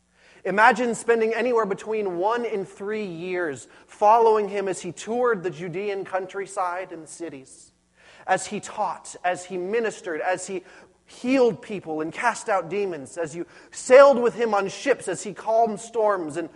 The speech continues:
walked along the water. Imagine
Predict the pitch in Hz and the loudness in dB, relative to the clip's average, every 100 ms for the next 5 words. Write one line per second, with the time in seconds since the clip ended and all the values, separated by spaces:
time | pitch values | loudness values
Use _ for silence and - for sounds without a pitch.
0 | - - 185 226 165 - - - - _ | -14 0 6 6 4 -4 -14 -16 -20 _
1 | _ _ - 156 165 165 160 147 143 143 | _ _ -8 -4 -2 -4 -6 -8 -6 -8
2 | 123 - _ _ _ _ _ _ _ _ | -10 -18 _ _ _ _ _ _ _ _
3 | _ _ _ _ _ _ _ 180 202 226 | _ _ _ _ _ _ _ -6 0 0
4 | 190 208 | 0 -6